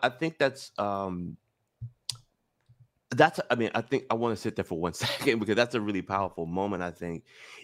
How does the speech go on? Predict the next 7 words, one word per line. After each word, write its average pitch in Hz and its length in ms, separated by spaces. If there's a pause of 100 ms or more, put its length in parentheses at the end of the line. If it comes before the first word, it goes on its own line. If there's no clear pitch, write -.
in 113 180
terms 104 380
of 92 140
how 98 640 (1700)
some 117 240
of 95 120
us 82 400